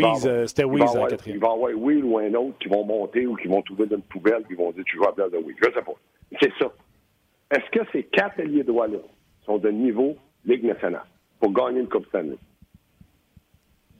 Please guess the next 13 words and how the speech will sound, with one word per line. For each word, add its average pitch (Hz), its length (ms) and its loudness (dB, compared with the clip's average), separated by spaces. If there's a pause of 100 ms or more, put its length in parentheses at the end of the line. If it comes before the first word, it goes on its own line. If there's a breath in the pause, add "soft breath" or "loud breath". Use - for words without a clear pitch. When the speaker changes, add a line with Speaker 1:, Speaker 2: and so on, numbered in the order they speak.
(100)
Speaker 1:
Mais 104 220 -14 (140)
je 101 260 -16
pense 175 240 -4
que 120 140 -4
je 101 80 -10
viens 123 120 -2
de 117 160 -2
faire 127 160 -4
la 117 120 -4
preuve 139 300 -4
de 110 120 -6
ça, 170 220 -4
là. 143 160 -2